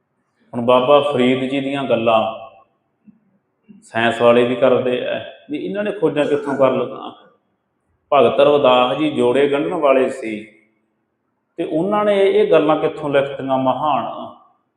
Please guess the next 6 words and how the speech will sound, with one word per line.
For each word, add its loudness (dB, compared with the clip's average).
ਕਿਉਂਕਿ -4
ਅੰਦਰੋਂ -2
ਮਿਲਦਾ -2
ਜੀ -4
ਸਾਰਾ -4
ਗਿਆਨ, -12